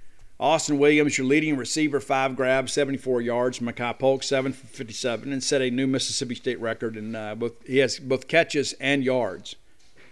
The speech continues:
in school history. Woody Marks, four of thirty-eight. Ra Ra Thomas, two for thirty-two, and the touchdown.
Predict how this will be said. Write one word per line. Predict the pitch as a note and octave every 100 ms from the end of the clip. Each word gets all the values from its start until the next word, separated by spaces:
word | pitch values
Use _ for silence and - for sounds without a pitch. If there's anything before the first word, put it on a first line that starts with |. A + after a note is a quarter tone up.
| - -
in | C#3 D3
school | - C#3
history. | B2+ B2+ - - - - - - - - - - - - - -
Woody | D#3+ F#3+ E3+
Marks, | E3 E3 -
four | D#3 D#3
of |
thirty-eight. | - B2 A#2 C3+ C#3+
Ra | A#2+
Ra | B2+ A#2
Thomas, | C3 B2+ B2
two | - B2+
for | G#2
thirty-two, | A2+ G#2+ G#2 B2 A#2+
and | B2
the | A#2+
touchdown. | - B2 - A2+ F#2